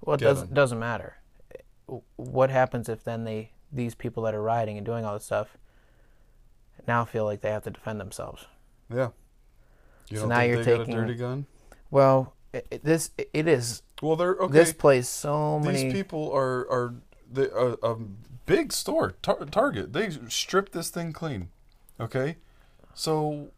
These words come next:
Speaker 2: wh-, who's to say, I don't know the layout of the city. Say they overrun the soldiers that were there.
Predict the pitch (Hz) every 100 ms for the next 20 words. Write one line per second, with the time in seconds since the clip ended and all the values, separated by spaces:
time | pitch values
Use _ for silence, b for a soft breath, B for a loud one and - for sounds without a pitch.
0 | 123 117 - 175 220 240 226 - 123 120
1 | 147 127 139 143 139 135 120 107 101 95
2 | 92 95 87 98 123 _ - _ _ _
3 | - _ _ - 165 170 160 156 156 156
4 | 165 143 113 107 117 110 101 101 76 92
5 | 85 78